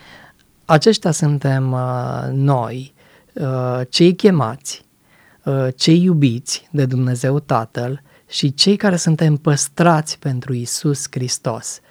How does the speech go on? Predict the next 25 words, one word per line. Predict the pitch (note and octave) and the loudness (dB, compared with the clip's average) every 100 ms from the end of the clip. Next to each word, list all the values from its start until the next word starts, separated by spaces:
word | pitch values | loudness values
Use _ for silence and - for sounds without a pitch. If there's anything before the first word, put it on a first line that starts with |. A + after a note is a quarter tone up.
| _ - | _ -12
Această | - D3+ G#3 G3+ A3 | -4 0 0 0 -2
păstrare, | G3 E3 - - E3+ C#3+ A2+ A2+ B2 - _ - _ _ | 0 -2 -2 2 2 2 0 -6 -10 -14 _ -20 _ _
uh, | D3 C#3 C#3 C#3 - | -4 -2 -2 -4 -6
este | E3+ D3+ D#3 D#3+ | 0 0 2 2
un | D#3+ | 2
lucru | E3+ E3+ | 0 0
care | D3+ D3 | 0 2
mie | C#3+ D3 | 2 0
îmi | C#3+ C3+ | 0 -2
dă | C#3 C3+ C3 - - | -2 -2 -4 -10 -8
o | C3 | -6
bucurie, | B2+ B2 - C3 B2 A2+ G#2+ G#2+ - | -4 -6 -4 -4 -4 -8 -10 -14 -8
o | C3+ | -8
pace, | - C#3+ A#2+ - - B2 A#2 _ _ _ _ | -4 -4 -4 -8 -12 -14 -18 _ _ _ _
pentru | - B2+ B2 C3 | -4 -4 -4 -8
că | - B2+ A#2+ A#2 | -6 -6 -6 -8
sunt | - B2+ | -6 -4
în | B2+ | -4
siguranță. | A#2 A#2+ B2 B2 A#2+ G2+ - - - _ _ _ _ _ _ | -6 -6 -6 -6 -8 -10 -14 -16 -20 _ _ _ _ _ _
Și, | - - C3 B2 - A3 | -10 -4 -2 -2 -6 -6
uh, | C3 B2 A#2+ B2 B2+ | -4 -4 -4 -6 -6
îmi | C#3+ C#3 | -2 -2
dă | C3 | 2
un | D#3 D3 | 2 2
viitor. | C#3 D3 C#3 D#3 B2 - | 4 2 4 2 2 -8